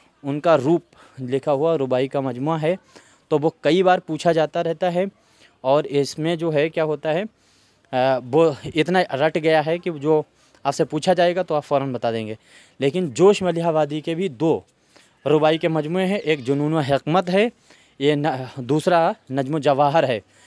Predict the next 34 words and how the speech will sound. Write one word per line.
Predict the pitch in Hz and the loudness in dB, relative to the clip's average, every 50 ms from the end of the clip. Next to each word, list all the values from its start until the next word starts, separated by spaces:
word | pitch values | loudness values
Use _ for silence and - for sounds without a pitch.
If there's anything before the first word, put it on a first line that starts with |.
| _ _ _ _ - - | _ _ _ _ -4 -4
तो | 147 | -4
जुनून | 113 123 143 147 156 170 185 | -2 0 0 0 0 0 0
हिकमत | 208 190 151 175 160 - 180 196 214 - | 0 -2 -2 -4 -6 -6 -6 -8 -8 -6
और | 160 160 | -6 -4
नज्म | 151 143 139 151 180 | -4 -4 -4 -4 -4
व | 180 | -4
जवाहर, | 156 156 147 139 147 156 160 175 160 120 - _ _ _ _ _ _ _ - - | 0 0 0 2 2 2 2 4 2 2 0 _ _ _ _ _ _ _ -8 -2
ये | 143 151 | -2 -2
दोनों | 117 110 143 151 170 185 202 196 | -2 -2 -2 -2 -2 -2 -2 0
याद | 175 165 156 139 | 0 0 0 0
रखिएगा, | 147 147 - 156 139 120 139 160 | -4 -6 -4 -4 -6 -4 -4 -4
ये | 185 170 156 160 | -4 -2 -2 -2
रुबाई | 139 139 135 123 127 127 139 139 | -2 -2 -2 -2 -2 -2 -2 -4
के | - 151 | -6 -8
मजमूए | 143 127 120 123 143 165 175 | -8 -6 -6 -6 -6 -4 -4
हैं, | 175 185 214 214 _ _ _ _ _ _ - | -4 -4 -6 -8 _ _ _ _ _ _ -6
और | 135 135 | -6 -6
किसके | 131 - 139 135 - - 185 180 | -6 -6 -8 -8 -8 -6 -6 -6
हैं? | 170 196 208 196 | -4 -4 -6 -6
तो | - 147 | -8 -10
जोश | 110 120 143 147 135 - | -4 -2 -2 0 0 0
मलिहाबादी | 147 131 135 143 143 123 127 120 120 139 165 | -2 0 2 2 2 2 0 -2 -2 -4 -6
के | 160 185 175 | -6 -4 -4
हैं। | 175 202 226 - _ _ _ _ - _ _ _ - | -4 -4 -6 -8 _ _ _ _ -20 _ _ _ -2
यह | 139 156 143 | 0 2 2
आपको | 143 - - 185 160 | 0 -2 -2 -4 -2
जहन | 135 151 143 156 170 | -2 -2 -4 -4 -4
में | 190 190 160 | -4 -4 -4
रहना | 147 139 143 135 131 | -4 -4 -4 -6 -6
चाहिए | 123 - 127 120 113 117 117 113 104 - - - - - - - - - | -6 -6 -8 -6 -6 -6 -8 -8 -8 -12 -18 -18 -18 -20 -20 -14 -4 -4
कि | 147 | -4
जोश | 120 110 156 185 196 - | -2 0 2 2 2 2
मलिहाबादी | 202 190 185 185 185 190 185 190 185 175 185 208 | 0 -2 0 2 2 4 4 4 4 4 2 0
ने | 208 214 254 | 0 0 -2